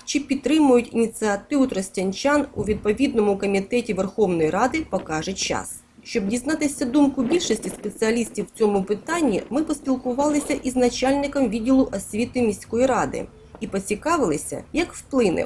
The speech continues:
у випадку позитивного рішення Верховної Ради віднесення нашого міста до категорії міст обласного значення на діяльність відділу освіти.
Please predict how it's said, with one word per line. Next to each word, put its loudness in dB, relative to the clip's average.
у 0
випадку -2
позитивного 2
рішення 0
Верховної -2
Ради 0
віднесення 2
нашого 0
міста 0
до -4
категорії 0
міст -2
обласного 0
значення -4
на 0
діяльність 0
відділу -4
освіти. -10